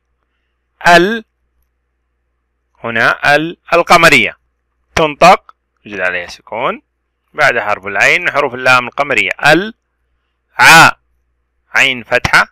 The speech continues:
ع، ثم سين فتحة، س،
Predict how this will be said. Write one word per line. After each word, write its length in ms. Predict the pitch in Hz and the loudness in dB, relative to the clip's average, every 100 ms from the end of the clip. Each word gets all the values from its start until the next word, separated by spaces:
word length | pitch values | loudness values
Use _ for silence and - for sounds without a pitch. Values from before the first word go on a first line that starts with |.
| - | -2
ع، 360 | 110 120 143 - _ _ _ _ _ _ _ _ _ _ _ | 2 4 4 0 _ _ _ _ _ _ _ _ _ _ _
ثم 240 | - 123 107 | -12 -6 -6
سين 540 | - 147 170 220 247 - | -2 2 2 2 -4 -2
فتحة، 580 | 156 151 - 131 131 _ _ | 0 2 0 0 -2 _ _
س، 220 | - | -2